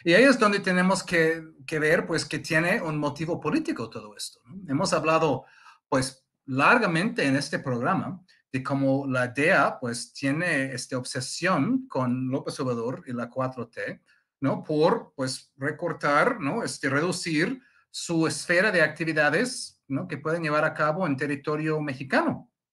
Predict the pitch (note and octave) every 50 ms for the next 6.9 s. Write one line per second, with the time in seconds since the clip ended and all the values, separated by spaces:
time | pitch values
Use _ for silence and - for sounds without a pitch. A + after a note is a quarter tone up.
0 | _ _ G#2+ G#2+ - A#3+ - _ _ - - - _ _ - D3+ C#3 C3 - E3+
1 | E3+ F#3+ G3+ G#3+ G#3+ E3+ E3 E3+ E3+ D3 C3 C3 C#3+ C#3 C3 - - A#3+ C4 G3+
2 | F3+ A#3 B3+ - - - - _ _ _ _ _ _ _ _ _ - D3+ D3 C#3
3 | - - - D3+ C#3+ F3+ A3 B3+ C4+ A#3 F#3 - - - - A3+ C4 B3+ B3+ -
4 | E3+ G3 B3 - - - - - C#3+ C#3 C#3 C#3+ C#3+ C#3 C3+ C3 B2+ B2+ B2+ B2+
5 | - D3 D#3+ F#3 G3 - G#3 D#3 C#3+ C3 - D3+ C#3+ C#3+ C3 B2 B2 A#2 A#2+ -
6 | E3+ - - C#3+ B2+ B2 - - D#3 E3 D#3 C#3+ C3 A#2 A2+ D3 G3+ G#3+